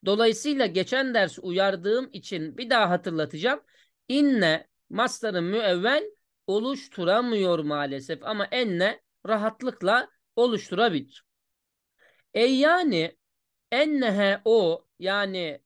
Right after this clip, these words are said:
enne ismi ve haberiyle birlikte, e, teşkulu me'a ma'mulihe, yani ismi ve haberiyle birlikte teşkulu teşkul eder. Yani oluşturur. Cüz'en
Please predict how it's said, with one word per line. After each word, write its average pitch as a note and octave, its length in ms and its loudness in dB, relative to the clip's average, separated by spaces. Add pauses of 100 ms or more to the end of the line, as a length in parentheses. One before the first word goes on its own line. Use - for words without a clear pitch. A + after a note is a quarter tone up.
enne G3 480 0
ismi G#3+ 380 -6
ve G#3+ 40 2
haberiyle F3+ 720 0
birlikte, C#3 600 -2 (340)
e, - 200 -6
teşkulu E3+ 920 0 (200)
me'a G3+ 300 2
ma'mulihe, F3+ 920 -2
yani F3 260 -2
ismi G#3 380 -10
ve G3+ 40 2
haberiyle F3 640 0
birlikte C#3+ 580 -2 (300)
teşkulu C#4 640 -4
teşkul A#3 420 -2
eder. D#3 340 0 (100)
Yani G3 320 0
oluşturur. G#3 800 -6 (400)
Cüz'en A#3 680 0